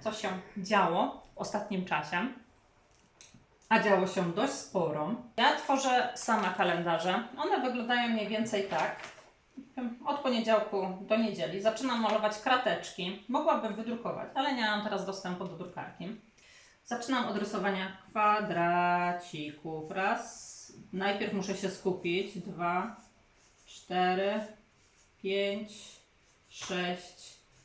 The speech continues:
siedem. Dlaczego? Bo teraz będę sobie rysowała w dół, a potem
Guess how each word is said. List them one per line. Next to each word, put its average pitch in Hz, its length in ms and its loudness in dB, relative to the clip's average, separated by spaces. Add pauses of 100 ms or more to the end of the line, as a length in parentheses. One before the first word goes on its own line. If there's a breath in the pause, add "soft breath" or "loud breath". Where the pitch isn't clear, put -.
siedem. - 580 0
Dlaczego? 214 640 2 (160)
Bo 214 80 0
teraz 226 300 2
będę 226 180 0
sobie 208 240 -2
rysowała 185 600 2
w 175 420 -4
dół, 302 400 4 (200 loud breath)
a 190 120 4
potem 247 320 6